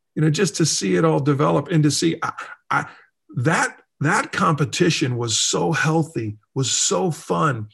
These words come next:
and it was so fun to watch. It was even more fun 'cause we won,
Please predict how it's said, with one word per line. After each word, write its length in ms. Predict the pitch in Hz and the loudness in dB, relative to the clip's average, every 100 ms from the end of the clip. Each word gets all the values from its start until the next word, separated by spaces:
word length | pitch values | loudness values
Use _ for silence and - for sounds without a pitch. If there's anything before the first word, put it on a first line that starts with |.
| _ | _
and 100 | - | 0
it 60 | 156 | 2
was 200 | 156 - | 2 0
so 240 | - 190 | -2 -2
fun 280 | 196 - 190 | -2 -2 0
to 60 | 160 | 2
watch. 440 | 160 175 147 - - - - | 0 0 -2 -6 -12 -12 2
It 80 | |
was 120 | 349 208 | 4 6
even 180 | 170 | 4
more 200 | 147 185 | 6 4
fun 280 | 190 - 143 | 2 0 0
'cause 200 | 117 135 | 2 0
we 140 | 123 123 | 0 -4
won, 480 | 113 165 147 127 | 0 2 2 -2